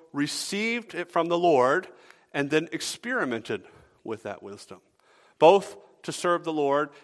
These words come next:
and to serve his own gain. And so then that brings us tonight to the theme of Ecclesiastes. Because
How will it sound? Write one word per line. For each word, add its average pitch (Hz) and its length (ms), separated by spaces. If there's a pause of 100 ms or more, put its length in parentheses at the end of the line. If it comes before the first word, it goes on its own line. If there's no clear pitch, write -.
and 135 160
to 135 80
serve 123 300
his 120 180
own 107 180
gain. 101 240 (1900)
And - 80
so 151 140
then 147 140
that 185 180
brings 165 260
us 143 120
tonight 135 460 (600)
to 147 140
the 131 100
theme 147 580 (480)
of 131 120
Ecclesiastes. 117 1200 (720)
Because 160 420